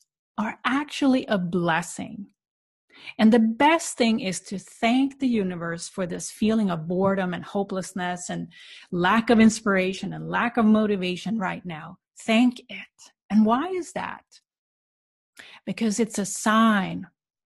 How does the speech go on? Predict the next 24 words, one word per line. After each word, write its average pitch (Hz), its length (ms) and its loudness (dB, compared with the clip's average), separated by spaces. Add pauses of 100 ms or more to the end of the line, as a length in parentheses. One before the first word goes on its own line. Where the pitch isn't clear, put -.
(220)
that 202 140 0
it's 202 140 -4
an 202 200 -6
opportunity 233 800 0
to - 180 -8
grow 190 440 0
for 180 220 -8
you. 165 340 -8
Right 214 460 2
now, 190 480 4 (180)
your 226 340 4
time 311 380 2
has 254 180 2
come. 185 480 -4 (640)
Woo-hoo! 403 460 4 (300)
<laughs> 269 80 2 (1600)
Great, 247 640 0
right? 220 560 -4 (800)
So - 160 -4
when 269 220 4
you 311 100 -2
feel 381 440 -2
like 196 300 -4
this, 170 460 -10